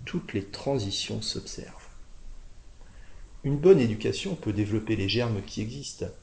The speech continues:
aptitudes morales et psychiques. Elle ne peut pas les créer chez ceux qui en sont dépourvus. Là où le sens moral n'existe pas, aucune suggestion ne peut le faire naître, pas plus que l'éducation physique ne peut faire pousser un membre qui fait défaut.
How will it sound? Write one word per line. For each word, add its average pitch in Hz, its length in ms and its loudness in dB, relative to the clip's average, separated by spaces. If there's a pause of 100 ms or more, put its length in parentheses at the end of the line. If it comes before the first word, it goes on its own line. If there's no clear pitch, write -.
(500)
aptitudes - 540 -4
morales 104 320 2
et 101 60 0
psychiques. - 580 -6 (1040)
Elle 135 180 8
ne 147 60 4
peut - 180 0
pas 147 160 4
les 113 140 4
créer - 440 0 (140)
chez - 220 -2
ceux 110 300 -4 (160)
qui 107 200 -4
en 107 80 0
sont 143 260 -4
dépourvus. 110 640 -6 (1600)
Là 165 240 4
où 120 100 4
le 104 100 2
sens - 380 -2
moral 104 320 0
n'existe 92 420 -4
pas, - 320 -6 (120)
aucune 156 360 0
suggestion 117 560 -2
ne 110 80 2
peut - 160 -4
le 98 80 0
faire 98 220 -4
naître, 95 340 -6 (200)
pas 131 120 2
plus - 380 -6
que 110 120 -2
l'éducation 107 680 0
physique 117 680 -8
ne 104 80 0
peut 104 140 -4
faire - 240 -2
pousser - 360 -4
un 101 140 2
membre 104 500 2
qui - 160 -10
fait 110 160 -4
défaut. 98 440 -2